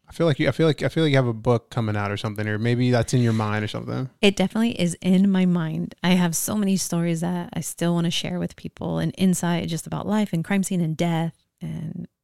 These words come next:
Speaker 2: I wanna make people laugh. And so maybe in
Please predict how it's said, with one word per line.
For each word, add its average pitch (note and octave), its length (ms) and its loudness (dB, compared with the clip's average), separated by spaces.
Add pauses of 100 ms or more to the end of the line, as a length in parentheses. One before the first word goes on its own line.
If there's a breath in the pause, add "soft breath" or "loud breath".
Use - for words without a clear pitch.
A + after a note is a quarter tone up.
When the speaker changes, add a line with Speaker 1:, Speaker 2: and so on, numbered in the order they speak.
Speaker 2:
I E3+ 60 -6
wanna F3 140 0
make E3 140 -6
people - 260 -8
laugh. D#3+ 340 -6 (460)
And F#3 160 -6
so F3 580 -4 (160)
maybe B3+ 240 -4
in C#5 80 -8